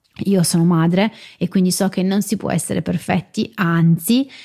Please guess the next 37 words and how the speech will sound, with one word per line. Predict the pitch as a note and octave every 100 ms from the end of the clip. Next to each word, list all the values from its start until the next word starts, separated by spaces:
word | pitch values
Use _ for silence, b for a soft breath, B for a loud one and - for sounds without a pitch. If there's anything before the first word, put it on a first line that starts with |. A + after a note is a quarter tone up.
| B B _
eh, | F#3 E3+ E3
siamo | E3 F3 E3+
esseri | F3 - F#3
umani | F#3 G3 A3+ F#3+ E3 D#3+
e | E3
come | F3+ E3+
genitori | F3 F3 F3+ G#3
facciamo | F3+ E3 - F3+ E3+
tutto | F3+ G3+
quello | G3 F#3
che | F3 F3+
possiamo | F3+ - F#3+ G3+ F#3+
con | F3
tutto | E3 F3+ F#3
l'amore | E3 D#3+ F#3
che | F3
abbiamo, | F3 E3+ E3+ E3 G3+ A3+ b _ _
però | - B3+
è |
un | A3
dato | F#3+ F#3+
di | E3+
fatto. | D#3+ D#3 - F3+ - B B -
Io | F#3+ A3 B3
passerò | A#3 E3+ - G3 G3
a | G3
Gaia | F#3+ F3+ F#3+
Luna | G3 A#3 G#3+ E3 B B
alcuni | - F3 - G#3 G3
dei | F3+
miei | F3 F3
difetti, | E3+ F3+ E3 - - C4
anche | D#4 F3+ E3
se | E3 E3+
ci | -
lavoro | F3 E3+ E3+
tanto, | E3 E3 E3 E3 A3 C4+